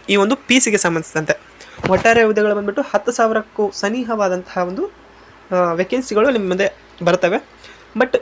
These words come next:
ಇದಕ್ಕೆ ಏನಪ್ಪ ಅಂತಂದ್ರೆ ಹಲವಾರು ಅಭ್ಯರ್ಥಿಗಳ ಒಂದು, ಆ, ಆಕ್ರೋಶ ಏನಿದೆಪ್ಪ ಅಂತಂದ್ರೆ ಪಿ ಸಿ ಹುದ್ದೆಯ ಒಂದು ವಯೋಮಿತಿಯನ್ನು ಹೆಚ್ಚಳ ಮಾಡಬೇಕು ಅಂತೇಳಿ. ಈ ಒಂದು ಹೆಚ್ಚಳ ಬಂದ್ಬಿಟ್ಟು, ಆ,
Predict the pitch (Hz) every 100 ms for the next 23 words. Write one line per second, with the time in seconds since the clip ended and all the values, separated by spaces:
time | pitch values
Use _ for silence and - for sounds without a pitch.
0 | 233 269 285 262 240 214 208 196 226 -
1 | 185 202 214 180 180 175 175 180 175 180
2 | 320 - - - 185 180 175 - - 175
3 | - 262 208 185 165 160 160 - 190 370
4 | - 285 294 277 220 220 208 208 226 185
5 | 202 175 170 254 - 233 202 165 165 156
6 | 160 156 - - - - - - - -
7 | - - - - - - - - - -
8 | - - - 285 285 277 262 226 233 -
9 | 254 220 202 196 285 - - - 190 190